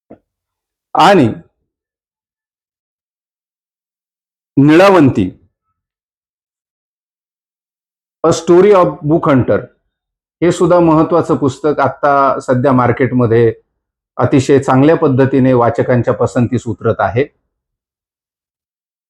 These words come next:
हे सुद्धा पुस्तक आपण वाचलंच पाहिजे असं माझं प्रामाणिक मत आहे, कारण एकूण वर्तमान भारतीय मानसिकता आणि, अ, वैदिक अवैदिक तत्वज्ञानातील संघर्ष,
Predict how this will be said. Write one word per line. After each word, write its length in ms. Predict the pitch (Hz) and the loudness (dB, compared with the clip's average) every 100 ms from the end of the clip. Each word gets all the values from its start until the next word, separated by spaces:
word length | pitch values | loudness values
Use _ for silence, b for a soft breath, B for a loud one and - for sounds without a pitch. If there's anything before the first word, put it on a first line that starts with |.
| _ _ _ _ _ 170 | _ _ _ _ _ 0
हे 100 | 185 | 2
सुद्धा 240 | 185 175 | 2 2
पुस्तक 380 | 170 151 175 151 | 0 -2 0 0
आपण 180 | 151 156 | 2 2
वाचलंच 520 | 135 123 156 170 - | 2 0 0 -2 0
पाहिजे 440 | 139 123 135 - - | 0 0 0 -4 -8
असं 180 | 123 135 | -4 -2
माझं 240 | 123 123 | 0 0
प्रामाणिक 500 | 117 117 117 117 110 | 0 0 0 0 0
मत 160 | 113 110 | -2 -2
आहे, 260 | 110 107 139 - _ _ _ _ | -2 -2 -4 -8 _ _ _ _
कारण 360 | 131 131 165 175 - 143 | -4 0 0 -2 -4 -4
एकूण 260 | 139 165 | 0 2
वर्तमान 500 | 156 151 151 170 170 | 2 2 2 2 2
भारतीय 440 | 151 131 127 160 156 | 2 2 0 2 2
मानसिकता 680 | 135 135 151 160 - 113 98 - - | 4 2 2 -2 -4 -4 -4 -6 -2
आणि, 520 | 127 143 147 151 - _ _ _ _ _ | 0 2 2 2 -2 _ _ _ _ _
अ, 100 | 131 | -2
वैदिक 580 | 127 131 156 151 180 180 | 0 2 2 4 2 0
अवैदिक 580 | - 147 165 151 170 160 | 0 2 2 2 0 0
तत्वज्ञानातील 760 | 143 156 139 147 143 139 147 | -2 0 0 0 0 0 -2
संघर्ष, 600 | 135 - 139 147 165 - | -4 -2 0 2 2 0